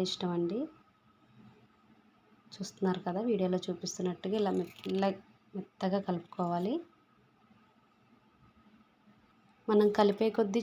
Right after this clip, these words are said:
చూసారు కదా, పచ్చడి జ్యూసీ జ్యూసీగా అయిపోతుందండి. మొత్తం ముక్కలన్నీ జ్యూసీ జ్యూసీగా మారిపోతున్నాయి.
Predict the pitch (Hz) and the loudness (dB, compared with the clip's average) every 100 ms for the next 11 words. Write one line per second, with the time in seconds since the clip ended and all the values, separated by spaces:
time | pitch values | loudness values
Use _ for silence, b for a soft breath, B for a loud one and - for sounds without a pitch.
0 | - 208 208 202 196 196 202 190 185 - | 0 0 0 0 -2 -2 -4 -6 -6 -4
1 | 190 180 190 185 202 185 190 196 208 208 | -4 0 0 2 0 0 0 2 2 2
2 | 190 190 175 185 170 165 165 214 320 _ | 0 -2 -4 -2 -2 -2 -2 -4 -6 _
3 | _ - _ _ _ _ _ _ _ _ | _ -20 _ _ _ _ _ _ _ _
4 | _ _ _ _ - 185 - 196 196 190 | _ _ _ _ -10 -10 -4 0 0 0
5 | 190 190 196 185 185 180 185 180 180 185 | 0 4 4 2 0 0 0 0 -2 0
6 | 185 185 175 160 175 - 175 170 170 | 2 2 0 -4 -8 -6 -4 -2 -4